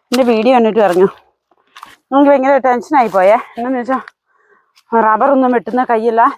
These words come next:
ഞാനൊരു അച്ചാർ ഇടുന്ന വീഡിയോയാ, എൻ്റെ കൈ നല്ല വൃത്തിയാ, അതുകൊണ്ട് ടാപ്പിംഗ് ചെയ്യുന്ന ആൾക്കാരെ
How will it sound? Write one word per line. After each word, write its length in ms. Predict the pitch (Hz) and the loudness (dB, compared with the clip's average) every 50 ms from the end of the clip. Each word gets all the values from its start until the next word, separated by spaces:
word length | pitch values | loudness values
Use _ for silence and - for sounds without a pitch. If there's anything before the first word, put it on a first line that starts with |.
| 240 | -6
ഞാനൊരു 280 | 254 247 247 247 254 233 | -6 -6 -4 -4 -4 -4
അച്ചാർ 240 | 220 - - 247 240 262 277 | -6 -4 -2 -2 -2 0 -2
ഇടുന്ന 160 | 226 214 220 220 208 | -2 -4 -4 -6 -6
വീഡിയോയാ, 380 | 208 185 214 208 208 196 180 - - - _ _ _ _ _ _ _ - | -4 -4 -2 0 0 0 -2 -4 -8 -18 _ _ _ _ _ _ _ -4
എൻ്റെ 180 | - 233 240 277 247 262 | -2 0 2 2 2 2
കൈ 100 | 226 226 240 247 | 2 2 2 0
നല്ല 120 | 226 214 240 226 | 0 -2 -2 -2
വൃത്തിയാ, 420 | - 190 175 _ - 269 247 220 233 311 - - - _ _ _ _ _ _ _ _ _ _ _ - | -4 -6 -10 _ -2 0 2 2 2 0 -4 -8 -20 _ _ _ _ _ _ _ _ _ _ _ -4
അതുകൊണ്ട് 200 | 240 247 247 254 220 254 | -2 -2 -2 -2 -2 0
ടാപ്പിംഗ് 340 | 240 220 220 - 247 269 277 | 0 0 0 -2 -2 -4 -2
ചെയ്യുന്ന 260 | 254 226 214 214 208 208 | -2 -4 -4 -2 0 0
ആൾക്കാരെ 300 | 208 202 - - 226 233 | 0 0 -2 -2 -4 -4